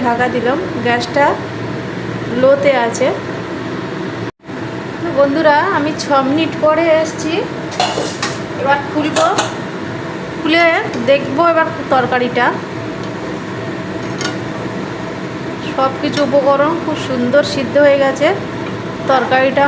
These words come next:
হয়েও গেছে, খুব সুন্দর একটা গন্ধ উঠছে। তো বন্ধুরা, ছোটো মাছ এরভাবে না ভেজে রান্না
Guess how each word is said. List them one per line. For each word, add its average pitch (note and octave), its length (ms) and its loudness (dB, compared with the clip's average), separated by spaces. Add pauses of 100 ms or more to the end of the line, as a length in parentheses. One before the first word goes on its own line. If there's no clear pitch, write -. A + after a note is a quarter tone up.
হয়েও B3+ 320 6
গেছে, C#4 280 4 (1000)
খুব D4+ 140 0 (140)
সুন্দর B3 320 6 (120)
একটা D4 200 0 (120)
গন্ধ A#3+ 280 4 (140)
উঠছে। C#4+ 320 2 (1300)
তো C4+ 60 0 (120)
বন্ধুরা, D4+ 340 4 (180)
ছোটো D4 240 4 (100)
মাছ D#4+ 180 4 (180)
এরভাবে D4+ 440 4 (880)
না B3 100 4 (180)
ভেজে C4 360 4
রান্না C#4+ 320 2